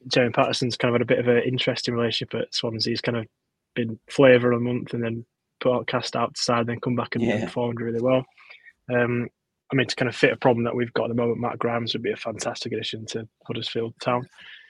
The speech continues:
Speaker 1: Um, and then they've got a couple of s-, kind of, well, attackers, forwards, Jamal Lowe and Jerry Yates, who are scoring goals. Um, I think roughly double figures probably between them. So there's a few to pick out there. But like you say, a few of those, have,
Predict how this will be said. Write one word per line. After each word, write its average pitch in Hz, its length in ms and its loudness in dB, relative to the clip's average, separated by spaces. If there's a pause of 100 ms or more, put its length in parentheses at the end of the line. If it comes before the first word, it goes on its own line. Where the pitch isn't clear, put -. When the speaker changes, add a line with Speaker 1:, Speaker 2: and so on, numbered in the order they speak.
(240)
Speaker 1:
Um, 131 200 6 (720)
and 139 120 2
then 139 140 8
they've 131 100 2
got 139 120 8
a 127 40 2
couple 139 160 2
of 127 60 4
s-, - 80 -2 (320)
kind 131 100 0
of, 117 120 -4
well, 113 180 0
attackers, - 480 0
forwards, 123 560 4
Jamal 123 340 0
Lowe 123 140 4
and 117 100 -4
Jerry 123 280 2
Yates, 120 180 2
who 120 80 -4
are 117 60 -6
scoring 117 400 -4
goals. 123 440 -2 (680)
Um, 117 460 -6 (560)
I 123 60 -6
think 131 100 -8 (200)
roughly 120 280 -2 (100)
double 120 160 -4
figures 120 320 -6
probably 120 220 -4 (160)
between 123 380 0
them. 123 140 -4 (600)
So 143 100 0
there's 143 80 6
a - 40 2
few 202 140 10
to - 100 -4
pick 131 180 2
out 143 220 6
there. 117 200 -4
But 147 80 -4
like 156 140 4
you 131 40 -6
say, 151 180 2
a - 580 -4
few 170 200 4
of 139 60 4
those, 120 200 -4
have, 127 100 -12